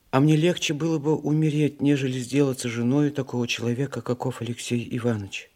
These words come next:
Он обходится со мной очень жестоко и грозится, коли не одумаюсь и не соглашусь, то привезёт меня в лагерь к злодею.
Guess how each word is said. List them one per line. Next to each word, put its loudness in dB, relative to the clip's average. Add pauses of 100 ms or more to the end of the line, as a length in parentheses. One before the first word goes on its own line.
(1200)
Он -2
обходится -2
со -8
мной 0
очень -4
жестоко -6
и -6
грозится, -6
коли -4
не -2
одумаюсь -4 (520)
и 2
не 4
соглашусь, -2
то 2 (420)
привезёт -2
меня 2
в -4
лагерь 0
к -10
злодею. 0